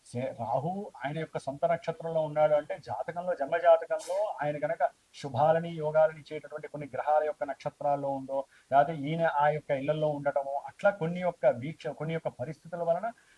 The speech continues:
రాహువు మీకు ఎన్నో రకాలుగా మల్టిపుల్గా కొన్ని సమస్యల్ని ఇస్తాడు, కొన్ని యోగాల్ని ఇస్తాడు.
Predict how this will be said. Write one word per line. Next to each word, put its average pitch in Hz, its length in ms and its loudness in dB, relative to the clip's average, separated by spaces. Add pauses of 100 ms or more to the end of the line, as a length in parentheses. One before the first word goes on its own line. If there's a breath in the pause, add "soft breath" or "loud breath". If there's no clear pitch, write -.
(120 soft breath)
రాహువు 151 380 0
మీకు 165 340 -8 (200)
ఎన్నో 170 320 -2
రకాలుగా 170 460 8 (300)
మల్టిపుల్గా 175 500 0
కొన్ని 160 240 -6
సమస్యల్ని 175 520 -2
ఇస్తాడు, 170 380 0
కొన్ని 160 200 -6
యోగాల్ని 151 420 4
ఇస్తాడు. - 380 -10